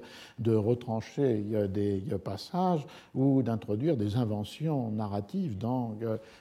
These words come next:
leur traduction. C'est aussi le cas de Shelton, qui est d'une fidélité,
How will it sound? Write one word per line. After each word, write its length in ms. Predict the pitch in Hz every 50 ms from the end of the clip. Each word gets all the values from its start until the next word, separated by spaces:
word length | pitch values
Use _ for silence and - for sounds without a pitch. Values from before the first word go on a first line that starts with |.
| - -
leur 420 | - 117 127 123 120 113 107 101
traduction. 580 | 101 - - 104 139 147 - 220 220 202 147 120 -
C'est 140 | - -
aussi 200 | 110 101 95 117
le 120 | 113 104 104
cas 180 | 104 - 160
de 100 | 147 110
Shelton, 540 | 98 - - 120 123 147 - 208 208 190 156 123 104 90
qui 140 | - - 120
est 40 | 123
d'une 200 | 117 104 101 98
fidélité, 880 | - - 139 127 117 104 101 104 104 - - - 214 208 175 147 117 107